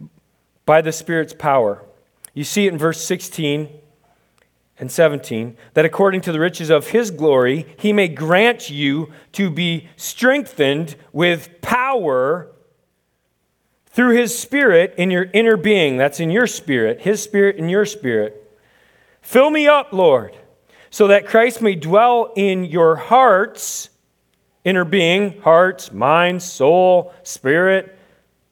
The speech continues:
It's the intangible part, like we said last week, right? God is spirit.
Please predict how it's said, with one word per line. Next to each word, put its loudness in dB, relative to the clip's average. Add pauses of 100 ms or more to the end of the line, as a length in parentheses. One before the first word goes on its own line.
(1200)
It's -20
the 2
intangible 2
part, 4
like 0
we -10
said -4
last 2
week, -8
right? 2
God 2
is -8
spirit. -2